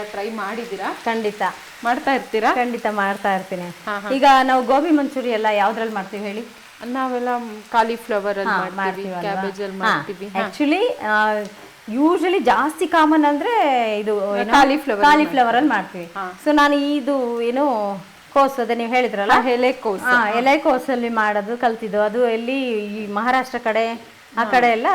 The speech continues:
Speaker 2: ಸ್ವಲ್ಪ ಮಾಡ್ತಾರೆ, ಅಂದ್ರೆ
Speaker 1: ಹ್ಮ್.
Speaker 2: ಸ್ನ್ಯಾಕ್ಸ್ ಐಟಮ್ ಆಗಿ.
Speaker 1: ಓಕೆ,
Speaker 2: ಈ ಸೇಡಂ ಅಂತ
Speaker 1: ಮಹಾರಾಷ್ಟ್ರ
Speaker 2: ಕೇ-,
Speaker 1: ಡಿಶ್ ಅದು?
Speaker 2: ಹಾ, ಸೇಡಂ ಅಂತ ಕೇಳಿದ್ದೀರಾ?
Speaker 1: ಇಲ್ಲ.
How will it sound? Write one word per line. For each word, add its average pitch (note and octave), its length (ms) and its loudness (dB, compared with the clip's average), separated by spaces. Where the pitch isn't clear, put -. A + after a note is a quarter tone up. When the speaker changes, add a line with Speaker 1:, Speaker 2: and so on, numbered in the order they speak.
Speaker 2:
ಸ್ವಲ್ಪ B3+ 280 -2
ಮಾಡ್ತಾರೆ, A#3 480 0
ಅಂದ್ರೆ A3 340 -6
Speaker 1:
ಹ್ಮ್. A#3+ 100 -6
Speaker 2:
ಸ್ನ್ಯಾಕ್ಸ್ B3 360 -4
ಐಟಮ್ G#3 300 -2
ಆಗಿ. F3 200 -6
Speaker 1:
ಓಕೆ, G#3 280 -2
Speaker 2:
ಈ A3+ 80 -2
ಸೇಡಂ C4 160 2
ಅಂತ C#4 220 8
Speaker 1:
ಮಹಾರಾಷ್ಟ್ರ C#4 320 6
Speaker 2:
ಕೇ-, B3 100 2
Speaker 1:
ಡಿಶ್ A3+ 280 -2
ಅದು? F#3+ 280 0
Speaker 2:
ಹಾ, - 120 4
ಸೇಡಂ E4 420 4
ಅಂತ C#4 180 2
ಕೇಳಿದ್ದೀರಾ? G#3 640 0
Speaker 1:
ಇಲ್ಲ. G3+ 220 -10